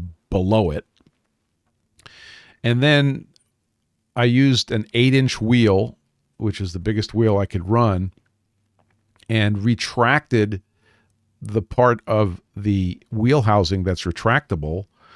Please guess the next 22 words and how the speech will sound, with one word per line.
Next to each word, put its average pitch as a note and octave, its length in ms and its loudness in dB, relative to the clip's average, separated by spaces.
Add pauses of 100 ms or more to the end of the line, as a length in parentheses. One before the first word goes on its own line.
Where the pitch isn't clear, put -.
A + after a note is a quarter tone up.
(260)
so A2 320 0
that G#2 320 2
it F3+ 160 2
was B2+ 240 2
far F#2+ 300 2
away. F2 480 0 (580)
So - 180 -2
we C3 140 2
moved C#3+ 400 2
everything C#3 460 4
magnetic A#2 680 2
away A2+ 340 2
from G#2+ 260 0
it G#2 160 -2
from G2+ 180 -4
the F#2+ 80 -2
top A2+ 480 -2
as F2 160 -6
much G2 200 -2
as D#2+ 120 -4
we E2 100 -2
could. D2+ 320 -4